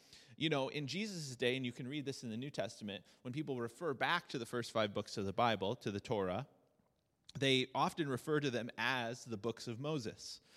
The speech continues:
And a couple times in the New Testament, when Jesus is talking to the Pharisees, quoting from the Torah, he says, exactly,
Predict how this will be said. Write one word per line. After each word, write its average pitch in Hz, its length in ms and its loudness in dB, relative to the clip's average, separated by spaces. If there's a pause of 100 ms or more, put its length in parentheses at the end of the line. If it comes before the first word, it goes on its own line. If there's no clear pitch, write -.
(380)
And 135 120 0
a - 20 0
couple 196 300 0
times 127 380 -2
in 135 120 -8
the 131 60 -4
New 131 100 -4
Testament, 135 400 -2
when 127 120 -6
Jesus 139 420 -6
is 123 160 -10
talking 143 480 -2
to 139 160 -4
the 123 60 -4
Pharisees, 147 640 -4
quoting 147 520 -2
from 131 380 -2
the 196 80 -4
Torah, 208 460 -4
he 127 120 -4
says, 127 640 -2
exactly, 113 520 -2